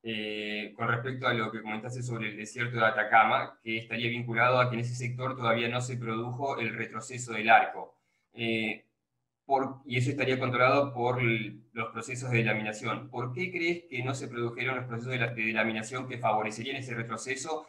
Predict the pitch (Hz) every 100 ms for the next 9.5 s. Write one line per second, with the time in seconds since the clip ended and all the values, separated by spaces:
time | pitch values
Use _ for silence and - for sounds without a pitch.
0 | _ 113 110 110 139 143 135 147 147 151
1 | 151 147 - _ 123 123 127 127 113 113
2 | 131 131 127 117 110 - - - 123 123
3 | 113 120 123 127 120 117 117 127 123 127
4 | 117 107 107 117 113 113 117 110 104 -
5 | 127 110 - 104 101 101 113 110 104 104
6 | 104 104 98 98 104 101 101 98 101 113
7 | 110 143 143 117 101 98 101 104 - 104
8 | 104 107 113 - 104 101 101 110 - 101
9 | 98 92 - -